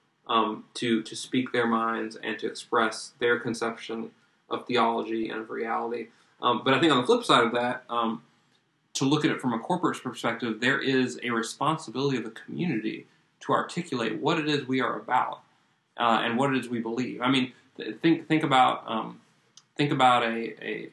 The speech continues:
any other organization, a corporation, a nonprofit, whatever it might be, that had no mission statement,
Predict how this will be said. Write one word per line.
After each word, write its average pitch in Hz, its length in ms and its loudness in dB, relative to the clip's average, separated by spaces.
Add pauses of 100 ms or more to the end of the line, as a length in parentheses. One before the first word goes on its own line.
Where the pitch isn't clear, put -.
(180)
any 147 180 4
other 139 220 2
organization, 117 760 -4
a 107 40 -12
corporation, 127 680 -2
a 113 60 -2
nonprofit, 117 720 -2
whatever 120 240 -2
it 110 40 -6
might 110 200 -10
be, 135 320 -2 (320)
that 131 100 -4
had 139 200 0
no 139 120 2
mission 143 320 -4
statement, 120 480 -6